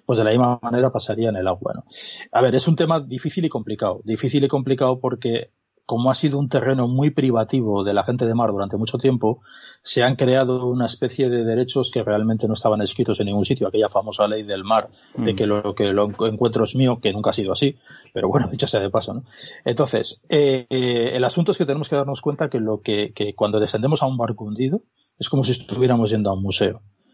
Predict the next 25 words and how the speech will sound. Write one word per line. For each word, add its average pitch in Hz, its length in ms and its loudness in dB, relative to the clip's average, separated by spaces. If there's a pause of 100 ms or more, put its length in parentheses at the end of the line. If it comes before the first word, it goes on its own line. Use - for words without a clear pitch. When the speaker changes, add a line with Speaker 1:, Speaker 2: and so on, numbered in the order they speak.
(100)
Speaker 1:
Entre - 160 0
otras 131 180 0
cuestiones 127 400 2
porque 127 220 0
la 107 80 2
Speaker 2:
Correcto. 107 120 0
Speaker 1:
información 110 420 2
que 139 60 2
está 131 200 0
ahí 127 140 4
es 127 160 0
muy 135 260 2
importante 110 540 -2
para 101 140 -2
los - 100 -6
Speaker 2:
Mm. - 20 -6
Speaker 1:
historiadores 107 520 0
marítimos 123 540 0 (280)
y 113 80 0
para 104 160 2
los 101 120 -2
arqueólogos 117 540 2
para 113 160 0
reconstruir 113 560 0
perfectamente 117 760 0